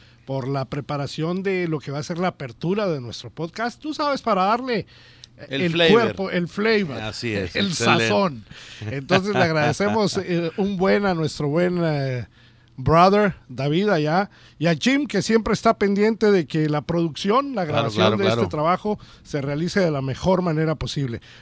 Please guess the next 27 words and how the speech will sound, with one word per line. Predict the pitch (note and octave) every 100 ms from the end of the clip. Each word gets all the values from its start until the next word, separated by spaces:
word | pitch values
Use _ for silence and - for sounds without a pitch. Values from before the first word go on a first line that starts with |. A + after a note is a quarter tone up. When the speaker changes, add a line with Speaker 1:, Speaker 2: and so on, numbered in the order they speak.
| -
Speaker 1:
Rolando, | F#3 A3+ C#4 B3
vamos | B3 C#4 A#3
a |
empezar | G3+ G3+ A#3 C4 - - _ - _ _ _
con | - F3 E3+
lo | E3+ F3 C#3
que | E3+ E3 E3 E3+ F#3+
está | - G3
más | A3 A#3
caliente | - G3+ E3+ F#3 A3 G3+
ahorita, | E3 A3+ - F3
que | D#3+
es | D#3+ -
el | C#3+ A#2
draft, | A2 D3+ A#3+ - - - -
lo | D#3+
que | -
seleccionaron | D3+ D#3 C#3 - C#3 G3+ B3
los | G3 -
Cardinals | G#3+ A3 A3 G#3 G3 F#3 - - - - - -
en | D#3+ D3 D3
la | D3 D3 D3 C3 _
colecta, | E3 D#3+ E3 G#3+ - _ E3+ D3+
en | D3+
la | C#3+
cosecha | - D3 - G3+ - D#3
colegial. | D3 C3 - B2+ G2+